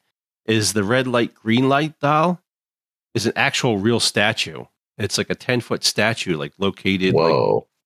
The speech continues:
Speaker 1: three hours north of Seoul, Kor-, South Korea. Yeah, it's, it's an actual statue. Like, it doesn't turn and do all that crazy stuff, but
Speaker 2: Right.
Speaker 1: it's, it's, that doll is <laughs>
Speaker 2: It doesn't shoot people in the head.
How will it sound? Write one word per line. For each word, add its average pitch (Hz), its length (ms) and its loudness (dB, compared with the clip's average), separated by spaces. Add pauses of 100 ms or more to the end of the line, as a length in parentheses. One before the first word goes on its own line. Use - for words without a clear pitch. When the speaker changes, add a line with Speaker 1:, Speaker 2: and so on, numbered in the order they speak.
(180)
Speaker 1:
three 113 240 4
hours 107 320 2
north 107 320 0
of 92 320 2
Seoul, 101 500 0 (340)
Kor-, - 300 -2
South - 280 -2
Korea. 90 320 0
Yeah, 104 200 2
it's, 90 200 0
it's - 200 -4
an 107 60 2
actual 107 280 0
statue. 95 520 0
Like, 80 160 -2 (180)
it 135 140 0
doesn't 127 300 -2
turn 104 420 2
and 82 100 0
do 95 160 2
all 82 60 4
that 64 140 0
crazy 87 360 0
stuff, - 480 -8
but 65 120 0
Speaker 2:
Right. 82 360 2 (160)
Speaker 1:
it's, - 400 -4
it's, - 300 -2 (1080)
that 123 320 -2
doll 101 360 2
is 92 260 -4 (280)
<laughs> - 260 -20
Speaker 2:
It 95 60 0
doesn't 101 220 2
shoot - 220 0
people 101 300 2
in 98 80 4
the 87 60 2
head. 92 260 2